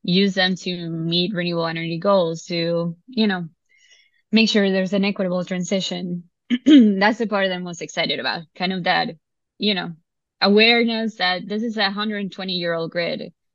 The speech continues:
and things are changing. How do we make sure that we're ready um, and we, we're one step ahead for that change.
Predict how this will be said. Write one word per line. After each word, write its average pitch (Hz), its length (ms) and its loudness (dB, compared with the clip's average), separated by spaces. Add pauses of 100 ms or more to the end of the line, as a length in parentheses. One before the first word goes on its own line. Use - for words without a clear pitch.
(180)
and 175 340 -4
things 208 280 2
are 175 100 -2
changing. 170 720 -8
How 180 260 0
do 180 80 0
we 180 120 -2
make 170 180 -6
sure 180 240 0
that 160 180 -2
we're 160 220 -2
ready 160 500 -4 (340)
um, 165 380 0
and 170 140 -6
we, 156 260 -6
we're 165 280 -2
one 170 240 -6
step - 260 -6
ahead 151 320 -8
for 160 160 -8
that - 180 -6
change. - 420 -10